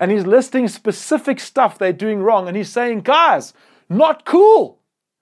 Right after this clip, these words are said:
And God is not pleased with the way that you're living your lives. And when you read it like that, you're like, "Whoa, this is pretty hardcore." Anyway, so the way to view James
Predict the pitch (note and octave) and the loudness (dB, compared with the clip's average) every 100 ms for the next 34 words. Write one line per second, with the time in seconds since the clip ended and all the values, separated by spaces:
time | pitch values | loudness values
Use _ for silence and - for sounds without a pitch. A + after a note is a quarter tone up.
0 | _ _ _ - C4+ E3 C#4+ F#4 E4+ C4 | _ _ _ -6 -4 -2 0 2 0 0
1 | B3+ D4+ C#4+ - C4 D4+ G3+ E3 G#3 - | 2 0 0 -6 -4 -4 -4 -6 -10 -12
2 | _ _ _ _ _ - G#3 A3+ A3 A3+ | _ _ _ _ _ -6 -6 -2 0 2
3 | B3 G#3+ G3+ G#3+ G#3+ F#3+ E3+ E3+ - _ | 2 0 0 -2 0 0 -2 -6 -14 _
4 | _ C#3+ D3+ F3 D#3+ C3 C#3 E3+ G3+ F3 | _ -4 -2 0 0 -2 -6 -6 -4 -4
5 | G#3 A#3 F3+ E3+ E3+ D#3+ D#3 D#3+ D#3+ E3 | -4 -6 -6 -6 -4 -4 -2 -2 -2 0
6 | G3 C#4 C#4+ C4 G3 C#3 B2+ G3 - G3 | 2 4 4 4 4 0 -2 -4 -4 -8
7 | - - G#3+ G3+ F3+ - _ - F3 D#3 | -6 -2 -2 -2 -8 -12 _ -2 0 0
8 | - C#3 F3+ C3+ A2 _ _ _ - G#3+ | -2 -6 -4 -4 -8 _ _ _ -2 -2
9 | D3+ _ _ _ _ _ _ _ - B2+ | -2 _ _ _ _ _ _ _ -18 -8
10 | D#3 G3 A3+ - F3+ D#3 A3+ D#3+ D3 B2 | -2 0 -2 -4 -8 -6 -8 -6 -6 -6
11 | C#3+ | -10